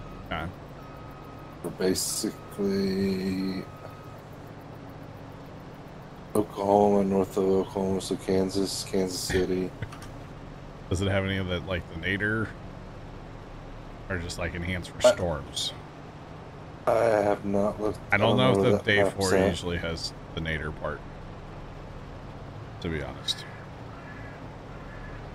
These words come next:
Speaker 1: So, yeah, I haven't, I haven't looked at that one. I've been, I've been paying very close attention to river, uh, gauges here lately,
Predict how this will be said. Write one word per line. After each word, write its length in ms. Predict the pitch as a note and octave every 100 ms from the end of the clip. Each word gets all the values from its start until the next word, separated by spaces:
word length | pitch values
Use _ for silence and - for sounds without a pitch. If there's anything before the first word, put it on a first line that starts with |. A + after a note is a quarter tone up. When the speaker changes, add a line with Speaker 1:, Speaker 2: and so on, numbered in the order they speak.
| - - - - - -
Speaker 1:
So, 160 | C2 C2+ - D#2
yeah, 180 | C#2+
I 40 | E2+
haven't, 260 | G#2 A2
I 120 | G2 A2+
haven't 180 | G#2+ F2+
looked 160 | F2 -
at 60 | -
that 120 | E2
one. 140 | F2
I've 160 | F#2+ G#2+
been, 300 | B2+ C3 B2 A2
I've 120 | A2+
been 220 | C3 B2+
paying 320 | C#3 C3+ A#2+
very 300 | A2 B2 B2
close 240 | B2 A#2 -
attention 400 | A#2 G#2+ G#2+ F#2
to 40 |
river, 520 | F2 A#2+ C3+ C3+ G#2+
uh, 380 | C3+ D3+ D3+ C#3+
gauges 440 | D3 D#3 D#3+ F3+ -
here 160 | E3+
lately, 380 | F3 F3+ G3 E3+